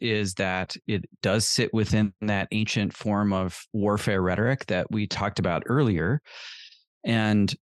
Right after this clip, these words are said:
where they spoke in totalizing terms about something that they knew was more akin to conventional warfare, but it was a way of conceptualizing it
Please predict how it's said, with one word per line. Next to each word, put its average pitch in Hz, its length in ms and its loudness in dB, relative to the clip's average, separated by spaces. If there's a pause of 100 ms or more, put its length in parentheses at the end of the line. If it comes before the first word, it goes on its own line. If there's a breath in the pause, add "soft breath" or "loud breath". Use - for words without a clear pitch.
(160)
where 107 520 2 (120)
they 110 220 0
spoke 143 380 0
in 127 120 4
totalizing 110 680 0
terms 101 360 -2
about 104 260 0
something 107 400 0
that 101 160 -2
they 101 120 0
knew 104 480 0
was 101 560 0
more 139 420 4
akin 131 380 2
to 117 160 -2
conventional 104 600 0
warfare, 98 600 -2 (560 loud breath)
but 113 60 4
it 113 40 4
was 110 100 2
a 110 60 2
way 123 260 4
of 117 100 -2
conceptualizing 101 1200 0
it 95 120 -4